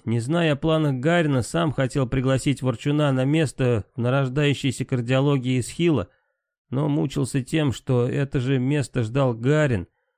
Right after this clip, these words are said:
поэтому, когда тот сам предложил забрать Фёдора к себе в О П К,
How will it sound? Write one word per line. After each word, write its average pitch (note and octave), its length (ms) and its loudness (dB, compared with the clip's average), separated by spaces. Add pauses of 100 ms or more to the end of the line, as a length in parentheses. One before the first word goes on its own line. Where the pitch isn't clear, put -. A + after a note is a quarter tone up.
(220)
поэтому, B2+ 640 0 (200)
когда C3+ 380 0
тот C#3+ 240 -4
сам D3+ 300 0
предложил C3 480 0
забрать C3 420 2
Фёдора B2+ 380 0
к - 40 -14
себе C3 280 0
в B2+ 60 2
О B2+ 40 0
П C3+ 160 0
К, E3 320 0